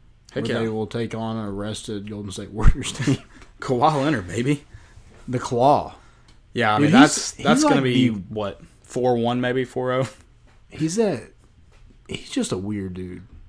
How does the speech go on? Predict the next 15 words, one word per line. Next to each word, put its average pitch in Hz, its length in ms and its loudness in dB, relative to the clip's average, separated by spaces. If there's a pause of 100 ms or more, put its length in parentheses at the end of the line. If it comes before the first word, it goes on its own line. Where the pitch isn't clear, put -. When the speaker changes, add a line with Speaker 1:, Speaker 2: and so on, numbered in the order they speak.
(120)
Speaker 2:
Like, 127 140 -8
Speaker 1:
He, 139 120 4
Speaker 2:
he's 143 80 2
just 151 200 -2
so 127 520 2
Speaker 1:
I 139 40 4
feel 226 140 4
like 180 140 6
he's 160 180 4
a 110 240 0 (340)
classic, 123 880 2 (840)
uh, 87 460 -6 (640)
pickup 110 340 -4
basketball 90 360 -10
player. 73 300 -10